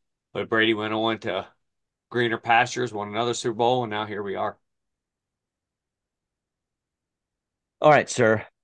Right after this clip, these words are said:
Speaker 2: Um, before we get into the championship weekend, I know I, I looked into, uh, fantasy quarterbacks over the last four years, the last show we did.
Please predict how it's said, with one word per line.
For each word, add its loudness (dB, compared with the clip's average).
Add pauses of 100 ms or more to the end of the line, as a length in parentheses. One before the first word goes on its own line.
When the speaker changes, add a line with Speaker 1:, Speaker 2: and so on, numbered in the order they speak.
(160)
Speaker 2:
Um, 0
before -4
we -4
get -2
into -4
the 0
championship -2
weekend, -2
I 0
know 4
I, 4
I 2
looked -4
into, -2
uh, 0 (880)
fantasy 0
quarterbacks -4 (160)
over -8
the -2
last 2
four 0
years, 0
the -6
last 0
show -2
we -4
did. -2